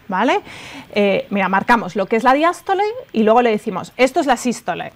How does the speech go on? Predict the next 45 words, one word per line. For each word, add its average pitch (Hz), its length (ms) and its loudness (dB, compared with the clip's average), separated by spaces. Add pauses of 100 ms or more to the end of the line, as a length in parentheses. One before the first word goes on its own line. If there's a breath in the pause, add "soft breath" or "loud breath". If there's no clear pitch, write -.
y 226 120 2
lo 220 120 4
volvemos 226 920 4 (100)
a 190 140 0
marcar 185 340 -2
los 269 180 -2
endo-, 202 220 -4
eh, 202 240 0
los 185 400 0
contornos, 180 560 -2
y - 60 -8
con 196 160 2
eso 233 200 2
nos 277 140 2
da 240 80 4
la 269 120 4
fracción 277 300 0
de 269 100 4
eyección 262 280 0 (280 loud breath)
del 294 180 6
ventrículo 320 480 0
derecho, 247 460 0 (340 loud breath)
y 311 100 2
fijaos 302 460 0
qué 294 240 0
bien 277 240 2
somos 277 260 -2
capaces 254 580 -2
de 233 160 2
ver, 240 260 2 (720 loud breath)
perdón, 180 300 -2
¿lo 180 140 0
veis 214 220 2
bien? 285 340 2
Porque - 360 -8 (360)
está 202 180 -4
un 202 60 0
poco 240 180 0
pequeñito, 247 380 4
pero 185 140 2
bueno, 175 220 2
lo 196 180 6
veis, 180 300 4
¿no? 269 220 4
¿Veis 247 360 2